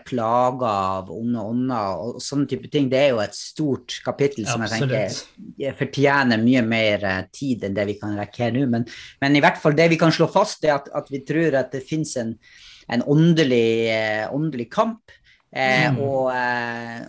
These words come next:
Speaker 1: og, og man skal ikke avvise, eh, når folk opplever ting,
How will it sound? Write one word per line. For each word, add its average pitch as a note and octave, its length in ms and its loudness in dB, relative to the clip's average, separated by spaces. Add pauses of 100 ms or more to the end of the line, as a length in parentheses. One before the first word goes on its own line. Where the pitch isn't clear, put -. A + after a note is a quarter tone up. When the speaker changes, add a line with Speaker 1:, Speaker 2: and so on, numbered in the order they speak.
Speaker 1:
og, C#3 220 -2 (100)
og C3+ 200 -6
man C#3 120 -4
skal D3+ 120 -6
ikke - 200 -8
avvise, D3+ 1200 0
eh, G2+ 480 -6 (320)
når B2+ 140 -2
folk - 220 -2
opplever D3+ 480 2
ting, F#3 260 2